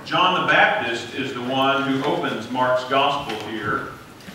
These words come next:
And John is really a throwback to the prophets of old.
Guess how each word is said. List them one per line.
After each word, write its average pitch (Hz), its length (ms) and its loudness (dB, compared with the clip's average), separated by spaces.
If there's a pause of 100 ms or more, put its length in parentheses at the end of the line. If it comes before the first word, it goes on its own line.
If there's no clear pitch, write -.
(160)
And 165 320 0
John 240 600 6
is 165 120 -2
really 196 260 2
a 151 200 0
throwback - 880 4
to 147 60 -4
the - 160 -2
prophets 175 420 2
of - 160 -4
old. 143 340 2